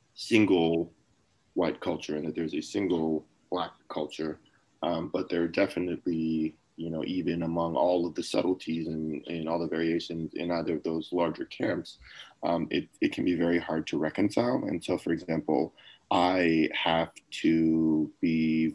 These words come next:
very, you know, sort of cognizant of the way I talk, right? I have to be cognizant of the way, I have to be very careful with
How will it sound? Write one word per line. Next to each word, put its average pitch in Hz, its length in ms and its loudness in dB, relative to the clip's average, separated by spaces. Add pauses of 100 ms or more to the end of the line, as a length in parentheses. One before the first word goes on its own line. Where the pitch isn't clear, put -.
very, 85 760 4 (480)
you 170 160 -4
know, 165 120 -2
sort - 200 -2
of - 80 -4
cognizant 87 580 0
of - 100 -4
the 80 60 2
way 73 140 4
I - 40 2
talk, - 320 -2 (220)
right? 73 200 -2
I - 60 -4
have 73 80 -2
to - 60 -6
be 78 60 0
cognizant 76 400 0
of 78 40 -6
the 80 80 0
way, 78 160 2
I 76 60 4
have 85 120 0
to - 80 -4
be 85 180 2
very 80 360 2
careful 82 440 -2
with 80 160 0